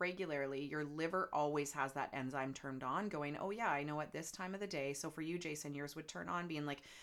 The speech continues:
"I will readily have this enzyme available because this is usually when the alcohol enters our system." Alcohol is a poison and we have to be able to metabolize it. So we need that. I believe it's aceti-,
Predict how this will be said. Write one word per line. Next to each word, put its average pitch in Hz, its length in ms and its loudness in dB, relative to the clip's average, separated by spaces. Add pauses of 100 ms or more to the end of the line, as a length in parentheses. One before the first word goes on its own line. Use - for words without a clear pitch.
(140)
"I 156 100 2
will 156 140 2
readily 160 360 4
have 165 240 8
this 175 200 0
enzyme 147 360 2
available 233 500 2
because 156 400 0
this 151 220 -4
is 147 180 -2
usually 151 480 -2
when 151 180 2
the 151 120 0
alcohol 151 360 0
enters 156 280 -2
our 160 80 -2
system." 165 340 0 (400)
Alcohol 175 420 10
is 165 120 2
a - 40 0
poison 180 400 4
and 156 120 0
we 151 100 0
have 147 200 0
to - 60 -14
be 151 120 -2
able 139 140 0
to - 120 -6
metabolize 156 640 6
it. - 100 -4
So - 140 -4
we 151 140 0
need 147 200 0
that. 135 140 2
I 139 60 2
believe 160 300 -2
it's 208 140 0
aceti-, 170 360 -4